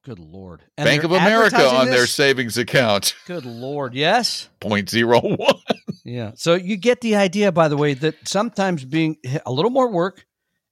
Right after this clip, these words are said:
Speaker 1: and being a little
Speaker 2: Uh-huh.
Speaker 1: more efficient can pay a, a four percent. That's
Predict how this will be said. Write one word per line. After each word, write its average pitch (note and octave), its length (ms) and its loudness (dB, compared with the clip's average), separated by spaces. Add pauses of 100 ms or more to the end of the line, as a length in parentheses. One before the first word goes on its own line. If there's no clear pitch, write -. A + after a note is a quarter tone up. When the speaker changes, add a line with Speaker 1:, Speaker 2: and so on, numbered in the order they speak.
Speaker 1:
and C#3 180 0
being D#3 160 2
a - 20 2
little D#3+ 120 2
Speaker 2:
Uh-huh. D#3+ 80 0
Speaker 1:
more D3+ 160 2
efficient C#3+ 600 -2
can C#3 200 -4
pay D3 280 0
a, B2+ 100 -6
a B2+ 220 -4
four G#3 220 2
percent. D3 420 -2
That's - 380 -6